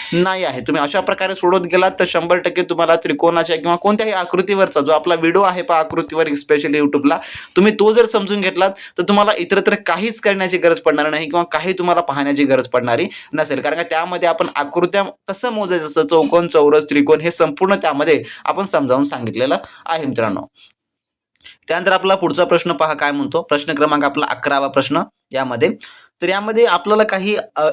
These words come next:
इंग्रजी मूळाक्षरं दिलेले आहेत, ज्यांचा आपल्याला एक गट बनवून दिलेला आहे. त्यानंतर पुढचा गट हा शोधायचा आहे. तर प्रश्नामध्ये पहिला आहे बीएई, त्यानंतर सीईएफ, त्यानंतर डीआयजी, त्यानंतर ईएमजी,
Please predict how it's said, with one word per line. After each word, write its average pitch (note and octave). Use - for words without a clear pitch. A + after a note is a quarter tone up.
इंग्रजी F3
मूळाक्षरं F3
दिलेले D3
आहेत, C#3+
ज्यांचा C3+
आपल्याला C#3+
एक C#3+
गट F#3+
बनवून D#3+
दिलेला C3+
आहे. C#3+
त्यानंतर D3
पुढचा D3
गट B2+
हा C3+
शोधायचा A#2+
आहे. A#2+
तर C#3
प्रश्नामध्ये D#3
पहिला D3+
आहे D3+
बीएई, C#3
त्यानंतर C3
सीईएफ, C#3+
त्यानंतर B2
डीआयजी, B2
त्यानंतर B2
ईएमजी, C#3